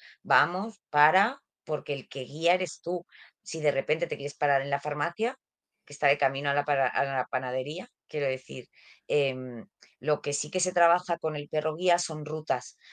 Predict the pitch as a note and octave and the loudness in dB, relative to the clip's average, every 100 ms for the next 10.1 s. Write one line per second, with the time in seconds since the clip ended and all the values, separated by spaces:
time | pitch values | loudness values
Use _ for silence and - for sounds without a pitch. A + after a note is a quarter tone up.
0 | - C3 D3 D#3 E3+ E3+ D#3 D3+ E3+ D#3 | -8 0 0 2 -2 -2 -4 -10 -10 -14
1 | D#3 D3+ D3 - C#3 D3+ C#3 - C#3+ C#3 | -6 -4 -4 -2 -4 -4 -10 -4 2 2
2 | C#3 C3 - _ _ C3+ D3 D3 C3+ B2+ | 2 -2 -4 _ _ -10 0 2 2 2
3 | A#2 A#2 B2+ - C#3 B2+ A#2 A#2+ B2+ B2+ | -2 -2 -6 -6 -8 -6 -6 -2 0 0
4 | C3 B2+ C3 - - _ - - - B2 | 2 2 2 -4 -18 _ -20 -16 -4 0
5 | A#2+ A#2 A2 B2 - C3 - C#3 B2+ C3+ | 2 0 0 -2 0 -2 -2 -4 -4 0
6 | B2+ - C#3 C3 C3 C3 C#3+ C3+ C3+ C3 | 0 0 0 0 2 4 4 4 2 2
7 | A#2+ - - _ - F3+ F3+ A3 F#3+ - | 0 -8 -20 _ 0 2 4 2 0 -4
8 | _ _ - E3+ D3+ F3+ G3+ G#3 E3 C#3 | _ _ -2 -2 0 4 4 4 0 0
9 | D#3+ G#3+ A3 D3+ C#3+ C#3 C3 B2 A#2 A2 | 0 2 2 0 -2 -6 -8 -8 -6 -6